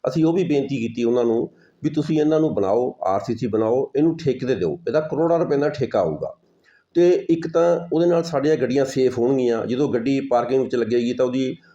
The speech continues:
ਜਿਹੜੀ ਰਿਸਪੌਂਸੀਬਿਲਟੀ ਆ ਉਹ ਇੱਕ ਪਾਰਕਿੰਗ ਵਾਲੇ ਦੀ ਹੋਏਗੀ ਜਿਹੜਾ ਠੇਕਾ ਲਏਗਾ। ਉਹਦੇ ਤੁਸੀਂ ਕੈਮਰੇ ਲਵਾਓ, ਤੁਸੀਂ ਲਾਈਟਸ ਲਵਾਓ।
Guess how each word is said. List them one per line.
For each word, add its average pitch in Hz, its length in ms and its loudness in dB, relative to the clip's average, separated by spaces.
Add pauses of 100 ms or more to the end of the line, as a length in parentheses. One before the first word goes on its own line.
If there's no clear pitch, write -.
(120)
ਜਿਹੜੀ 120 200 0
ਰਿਸਪੌਂਸੀਬਿਲਟੀ 110 800 -2
ਆ 87 260 -2 (400)
ਉਹ 156 320 2
ਇੱਕ 139 440 0
ਪਾਰਕਿੰਗ 127 360 0
ਵਾਲੇ 117 180 2
ਦੀ 110 160 0
ਹੋਏਗੀ 85 480 -4
ਜਿਹੜਾ 107 160 0
ਠੇਕਾ 85 280 -4
ਲਏਗਾ। 71 360 -4 (840)
ਉਹਦੇ 139 220 0
ਤੁਸੀਂ 143 220 -4
ਕੈਮਰੇ 127 360 2
ਲਵਾਓ, 127 320 4
ਤੁਸੀਂ 127 200 -2
ਲਾਈਟਸ 113 340 0
ਲਵਾਓ। 113 440 2